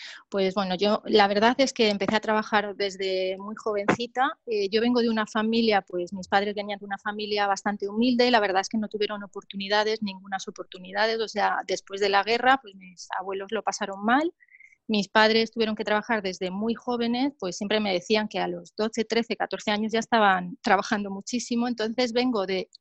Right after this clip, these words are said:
una familia con esa cultura de trabajar mucho y muy jóvenes. Entonces, pues bueno, yo también viví eso, pero sí que es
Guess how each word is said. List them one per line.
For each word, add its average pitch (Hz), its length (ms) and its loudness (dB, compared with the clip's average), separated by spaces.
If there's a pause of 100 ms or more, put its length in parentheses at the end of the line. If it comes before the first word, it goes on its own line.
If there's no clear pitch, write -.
(280)
una 240 220 2
familia 254 540 2
con 190 400 -4
esa 214 240 -4
cultura 269 600 0 (520)
de 202 280 2
trabajar 196 440 2
mucho 262 360 2
y 262 160 2
muy 196 140 -2
jóvenes. 170 600 -4
Entonces, 208 560 2
pues 208 180 0
bueno, 220 280 4 (100)
yo 208 240 4
también 240 320 6
viví 233 320 4
eso, 277 420 0 (380)
pero 254 320 6
sí - 180 -6
que 226 120 -2
es 226 80 -4